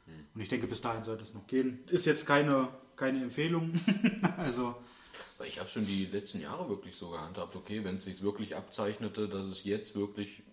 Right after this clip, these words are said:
Speaker 1: länger auch kühler
Speaker 2: Ja.
Speaker 1: bleibt, dass ich dann erst umgezogen habe. Ich glaub, vorher war's relativ spät.
Speaker 2: Hm.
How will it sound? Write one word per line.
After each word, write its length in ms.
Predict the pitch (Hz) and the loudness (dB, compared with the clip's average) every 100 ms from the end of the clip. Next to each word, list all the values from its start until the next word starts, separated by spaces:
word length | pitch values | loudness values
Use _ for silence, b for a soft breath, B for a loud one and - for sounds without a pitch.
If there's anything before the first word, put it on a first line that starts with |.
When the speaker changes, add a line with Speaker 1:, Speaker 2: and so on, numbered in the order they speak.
| - - | -20 -10
Speaker 1:
länger 300 | 98 104 113 | -2 0 2
auch 300 | 104 101 - | 0 0 -4
kühler 320 | - 117 113 | 2 4 6
Speaker 2:
Ja. 40 | 98 | 4
Speaker 1:
bleibt, 580 | 95 92 135 - - 98 | 2 0 0 -2 -8 -6
dass 100 | 95 | -4
ich 140 | 98 | -2
dann 160 | 104 123 | -4 -2
erst 220 | 110 - | -4 -6
umgezogen 420 | 92 90 - 85 | -8 -8 -8 -10
habe. 120 | 85 | -12
Ich 60 | - | -10
glaub, 140 | 95 | -10
vorher 380 | - 131 - 147 | -8 -6 -2 -2
war's 180 | 143 - | -2 -4
relativ 380 | 131 135 143 - | -4 -4 -8 -10
spät. 400 | - 135 - - - - | -8 -6 -6 -10 -18 -10
Speaker 2:
Hm. 200 | 107 | -8